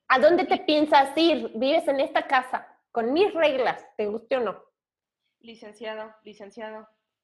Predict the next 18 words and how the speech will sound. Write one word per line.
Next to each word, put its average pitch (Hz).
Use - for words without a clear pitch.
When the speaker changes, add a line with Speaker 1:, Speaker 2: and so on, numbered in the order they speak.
Speaker 2:
eh, 214
creo 247
que 254
es 254
el 247
momento 202
de, 160
de, 160
de 156
decirles. 175
Speaker 1:
¿De 220
qué? 262
¿De 233
qué? 294
¿El 247
momento 277
de 285
qué? -